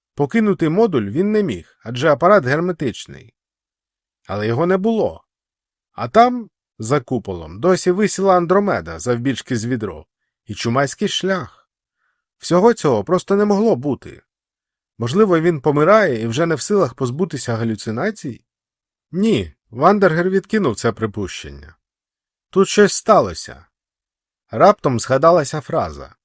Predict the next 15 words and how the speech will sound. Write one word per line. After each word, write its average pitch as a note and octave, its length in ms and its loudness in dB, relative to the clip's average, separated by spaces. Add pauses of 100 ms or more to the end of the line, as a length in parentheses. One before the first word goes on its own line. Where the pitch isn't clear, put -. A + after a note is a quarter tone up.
(280)
"Простір — D#3+ 560 0
це C#3 140 -2
властивість E3 540 0
матерії, A#2+ 600 -6 (500)
а G#2+ 140 -8
де E3 160 6
немає D#3+ 320 4
матерії, C3+ 640 -2 (600)
там A#2 200 -2
немає D3 320 2
простору". E3+ 640 -6 (1300)
"Отож F3+ 480 4
бо", C3+ 180 0
прошепотів A#2 680 -4
Вандергер. D#2+ 640 -8